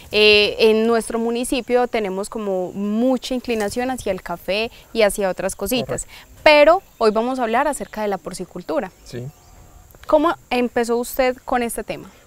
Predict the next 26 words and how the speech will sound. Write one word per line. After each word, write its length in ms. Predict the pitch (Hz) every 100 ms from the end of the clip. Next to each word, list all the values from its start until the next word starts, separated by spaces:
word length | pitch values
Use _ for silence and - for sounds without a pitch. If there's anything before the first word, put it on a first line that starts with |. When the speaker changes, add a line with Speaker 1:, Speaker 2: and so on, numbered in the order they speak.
| -
Speaker 2:
Bueno, 340 | 139 117 127
esto 220 | 139 - 175
fue 140 | 196
un 100 | 185
proyecto 760 | 180 175 185 180 - 190 175 165
que 100 | 139
inició 560 | 135 131 120 131 131 147
hace 160 | 165
más 160 | 165 160
o 20 |
menos 220 | 156 156
tres 220 | - 147
años 240 | 156 156 127
y 20 |
medio. 420 | 131 196 180 147 - - - - _ -
Yo 240 | 127 123
soy 300 | - 143 143
un 280 | 143 147 147
enamorado 500 | 143 127 123 117 131
del 160 | 127
campo, 360 | - 156 165 131
un 120 | 127
enamorado 600 | 135 143 131 123 120 123
de 40 | 139
las 140 | 135
producciones, 1000 | - 123 113 - 123 120 127 139 139 -